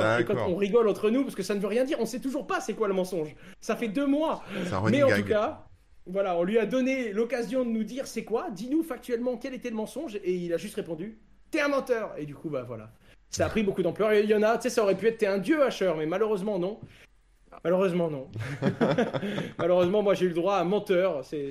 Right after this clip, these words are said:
Speaker 1: c'est comme ça. C'est chacun, chacun son pseudonyme, on le choisit pas, hein.
Speaker 2: C'est ça.
Speaker 1: <laughs> Mais
Speaker 2: Bon,
Speaker 1: voilà le
Speaker 2: d'accord,
Speaker 1: petit
Speaker 2: ok,
Speaker 1: running
Speaker 2: je
Speaker 1: gag qui
Speaker 2: comprends
Speaker 1: vient
Speaker 2: la
Speaker 1: de là
Speaker 2: blague.
Speaker 1: et qui fait que tu as menti sur le Etherscan de V B. D'accord, ok. Je me souviens, j'avais dit que Vitalik Buterin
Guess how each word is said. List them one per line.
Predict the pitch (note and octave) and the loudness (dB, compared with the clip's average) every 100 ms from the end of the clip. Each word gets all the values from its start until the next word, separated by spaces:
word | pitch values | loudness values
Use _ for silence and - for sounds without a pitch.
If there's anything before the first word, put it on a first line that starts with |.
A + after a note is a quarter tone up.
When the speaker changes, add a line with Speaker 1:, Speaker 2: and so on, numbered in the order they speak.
| C#3 | -8
Speaker 1:
c'est | - | -4
comme | F3+ | -4
ça. | D#3 D#3 D#3+ | -4 -6 -6
C'est | D3 C3+ C3+ | -6 -8 -10
chacun, | - E3 F#3 F3+ | -8 -4 -4 -2
chacun | F#3+ G#3+ | -2 -2
son | G3 F#3+ | -4 -2
pseudonyme, | G3 G#3 B3 A#3+ | -2 0 0 0
on | |
le | F#3+ | 0
choisit | F3+ D#3+ E3 | -2 -2 -2
pas, | A#3 G3 | -2 -4
hein. | G3+ | -6
Speaker 2:
C'est | E3+ | -8
ça. | G#3 G#3+ - - | -4 -2 -4 -4
Speaker 1:
<laughs> | F#3 - - A#3+ A#3 C#4 C#4 - - - E3 - F3 - E3 - - - - - - - F3 | -4 -2 -2 -2 -2 -6 -6 -14 -14 -16 -14 -14 -18 -18 -20 -20 -20 -20 -20 -16 -16 -14 -2
Mais | G3 | 2
Speaker 2:
Bon, | G3 | 4
Speaker 1:
voilà | F3 F#3 | 6 6
le | G3 | 4
Speaker 2:
d'accord, | D3 G3 | 4 2
Speaker 1:
petit | |
Speaker 2:
ok, | F3 | 4
Speaker 1:
running | E3+ E3 | 2 2
Speaker 2:
je | |
Speaker 1:
gag | E3 F#3 | 2 0
qui | - | -2
Speaker 2:
comprends | D#3+ | -2
Speaker 1:
vient | - | -2
Speaker 2:
la | D3+ | 0
Speaker 1:
de | |
là | D#3+ F3+ | 0 0
Speaker 2:
blague. | E3+ | 0
Speaker 1:
et | |
qui | D3 C#3+ | -4 -10
fait | D3+ | -10
que | - C3 A#2+ A#2 - - - - - | -10 -12 -12 -14 -20 -20 -20 -20 -12
tu | - | -6
as | E3 | -4
menti | E3+ E3 G#3 | -4 -8 -12
sur | D3+ | -8
le | D3 D3+ | -6 -6
Etherscan | F3 F3 D#3+ - E3+ F3 - | -6 -8 -10 -6 -4 -6 -12
de | C#3 C#3 | -12 -10
V | C#3 | -8
B. | C#3+ D#3 D3+ - - - - - | -6 -6 -6 -12 -20 -20 -20 -4
D'accord, | D#3 D#3+ D#3+ D#3+ D3+ D#3 C3+ | -2 0 2 0 0 0 0
ok. | C#3 C#3 C3+ | -2 -4 -6
Je | C#3+ | -2
me | E3+ | -2
souviens, | E3 D#3+ D#3 | 0 -2 -2
j'avais | C#3+ E3+ F3+ | 2 4 4
dit | G#3 | 0
que | D3+ | -2
Vitalik | F3+ F#3 F#3+ F3 | -2 2 0 0
Buterin | C#3+ E3 D#3+ D3 D3+ D3 | -4 -2 0 0 -2 -4